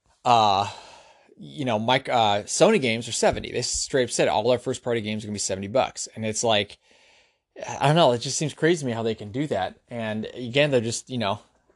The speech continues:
just seems like a better deal to go get. And third party games, I don't know how that's gonna work, because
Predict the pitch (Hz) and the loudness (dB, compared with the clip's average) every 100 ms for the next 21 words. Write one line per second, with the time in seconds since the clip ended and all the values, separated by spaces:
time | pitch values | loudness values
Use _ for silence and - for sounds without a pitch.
0 | _ _ _ _ _ _ - 123 - 156 | _ _ _ _ _ _ -6 0 2 2
1 | 147 143 139 113 131 151 165 143 123 127 | 4 2 4 2 2 2 4 6 4 2
2 | 117 123 120 120 - _ _ _ - 135 | 2 2 4 0 0 _ _ _ -8 2
3 | 185 196 196 196 190 196 180 - 165 185 | 4 4 2 0 2 -2 -2 -4 -2 0
4 | 175 170 - 151 170 202 135 120 131 - | 2 0 -2 -2 0 0 0 0 0 0